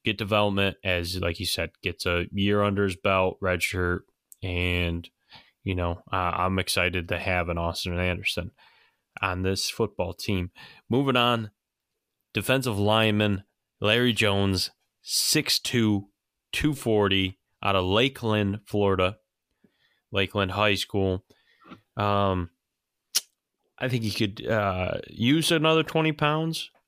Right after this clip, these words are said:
to be honest, um, at defensive line if he's gonna, you know, truly be, but he might just be,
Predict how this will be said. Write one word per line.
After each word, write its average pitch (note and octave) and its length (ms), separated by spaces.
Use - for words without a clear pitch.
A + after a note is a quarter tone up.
to - 80
be A#2+ 120
honest, D3+ 560
um, G2+ 340
at F#2+ 180
defensive A2 420
line A#2 300
if G2+ 140
he's G2+ 200
gonna, G2 300
you G#2 120
know, F#2 220
truly A2 320
be, A2+ 180
but G#2+ 300
he B2 100
might C3 300
just - 280
be, A#2 440